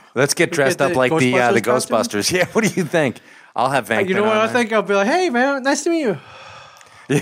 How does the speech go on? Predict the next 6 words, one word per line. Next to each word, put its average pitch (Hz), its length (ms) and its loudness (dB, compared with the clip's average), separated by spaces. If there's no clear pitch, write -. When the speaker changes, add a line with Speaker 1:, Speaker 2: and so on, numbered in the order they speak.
Speaker 1:
exactly. 196 920 0
Ah. 76 680 0
<laughs> - 280 -20
That's 156 840 -2
it, 214 120 0
exactly. 165 460 -4